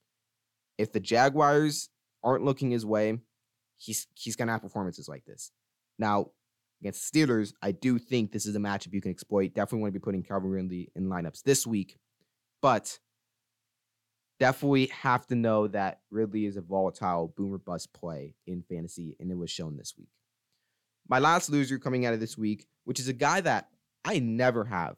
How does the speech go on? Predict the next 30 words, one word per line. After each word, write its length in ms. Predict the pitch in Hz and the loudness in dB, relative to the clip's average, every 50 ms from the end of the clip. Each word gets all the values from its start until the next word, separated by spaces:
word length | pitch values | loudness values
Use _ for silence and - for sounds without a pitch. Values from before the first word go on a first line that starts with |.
| _ - - | _ -12 -4
on 100 | 110 110 | -2 0
the 60 | 107 | 0
loser 300 | 101 98 98 92 90 92 | 2 2 0 0 -2 -4
column, 380 | - - 85 73 67 65 60 - _ _ _ _ _ - | -8 -6 -10 -8 -8 -10 -12 -16 _ _ _ _ _ -4
is 160 | - 123 123 | -2 -2 -2
Cooper 260 | - - 151 151 120 - | 0 0 -2 0 -2 -6
Kupp. 280 | - 110 85 - _ _ _ _ _ _ _ _ _ _ _ _ _ _ _ _ _ _ _ _ _ _ _ _ _ _ _ _ _ _ _ - | -6 -6 -8 -8 _ _ _ _ _ _ _ _ _ _ _ _ _ _ _ _ _ _ _ _ _ _ _ _ _ _ _ _ _ _ _ 2
Cooper 260 | 170 180 175 220 202 | 2 4 4 4 2
Kupp 360 | - - 160 139 127 - - - - - - | 2 4 4 4 4 4 0 -20 -20 -16 0
finally 720 | - 123 123 131 143 165 170 143 110 92 82 73 - 123 - | 2 2 4 6 4 6 4 4 4 2 -2 -4 -8 -10 -6
in 140 | 113 110 104 | -4 -4 -4
fantasy 640 | - - 117 110 101 92 - - 87 78 78 - - _ _ _ _ _ _ | -2 -2 -4 -2 -2 -2 -4 -6 -10 -10 -14 -14 -18 _ _ _ _ _ _
had 280 | _ - - 113 135 139 | _ 0 4 4 6 6
a 140 | 139 127 117 - _ _ _ _ - | 6 4 2 -2 _ _ _ _ -2
bad 400 | 127 120 120 123 127 127 135 139 - _ - 90 | 0 2 2 2 2 0 -2 -4 -8 _ -14 -6
game. 340 | 110 107 98 78 - - 123 _ _ _ _ _ _ _ _ _ _ _ _ _ _ _ _ _ _ _ _ _ _ _ - | -4 -2 -2 -2 -6 -10 -16 _ _ _ _ _ _ _ _ _ _ _ _ _ _ _ _ _ _ _ _ _ _ _ 0
Finally 420 | 143 147 160 170 165 156 139 120 101 | 2 4 4 6 6 6 4 4 2
had 200 | - - 101 104 | 0 -4 -4 -4
a 40 | |
bad 260 | 85 - 98 92 92 87 | -2 -2 -2 -4 -4 -4
game. 260 | 92 82 69 - 87 _ _ _ _ _ _ _ _ _ _ _ _ - | -6 -8 -8 -10 -14 _ _ _ _ _ _ _ _ _ _ _ _ -2
Cooper 220 | 160 165 175 185 | -2 -2 -2 -2
Kupp 340 | - - 160 143 139 - _ _ _ _ _ _ _ _ _ _ _ _ _ _ | 0 4 6 6 6 4 _ _ _ _ _ _ _ _ _ _ _ _ _ _
these 280 | 104 113 120 117 117 - _ _ _ _ | -4 -2 -2 -2 -2 -6 _ _ _ _
past 380 | - 151 131 123 127 123 - - | -6 0 2 2 2 2 0 -2
two 140 | - 127 123 | -2 0 2
years 300 | 120 117 110 107 104 - | 2 4 2 2 0 0
has 300 | - 113 107 104 - - | -2 -2 -2 -2 -2 -8
just 280 | - - 113 110 - _ _ - | -8 -8 -10 -10 -10 _ _ -8
been 340 | 110 104 104 101 95 95 | -6 -4 -2 -2 -4 -4